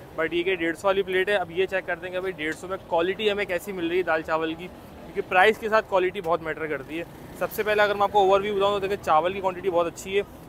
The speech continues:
प्याज वाला रायता जी ने दिया है और साथ में ये check करें आप अचार।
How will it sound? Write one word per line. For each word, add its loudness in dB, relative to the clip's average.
प्याज 8
वाला 6
रायता 0
जी 0
ने -2
दिया 0
है 2
और 0
साथ 4
में -6
ये 0
check -8
करें -2
आप -2
अचार। 2